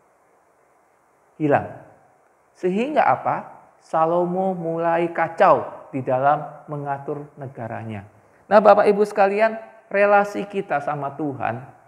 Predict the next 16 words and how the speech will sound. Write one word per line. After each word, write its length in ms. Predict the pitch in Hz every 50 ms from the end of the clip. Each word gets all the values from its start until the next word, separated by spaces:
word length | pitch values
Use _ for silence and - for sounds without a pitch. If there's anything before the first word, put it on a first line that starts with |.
| _ _
juga 240 | - 135 131 - 135
seperti 480 | - 165 - 135 131 - 147 - - 139
itu. 240 | 131 - - 113 107 - - _ _ _ _
Harus 400 | - 139 143 151 175 208 - -
kita 240 | - 175 - 165 139
jaga. 400 | 127 - 123 113 110 - - - - _ _ _ _ _ _ _ _ _ -
Karena 240 | 160 165 170 170
ketika 480 | 165 165 151 - - 247 233 - 247 247
relasi 400 | 226 214 202 196 185 185 - -
itu 240 | - 190 190 185 175
kita 240 | - 175 175 156 139
jaga, 480 | 131 143 131 131 135 127 113 104 -
hikmat 480 | - 170 165 - 165 165 160 160 - -
Tuhan 320 | 151 135 156 156 151 151
menyertai 480 | 143 139 135 135 131 - 135 123 127 127
kita. 320 | - 127 - - 95 98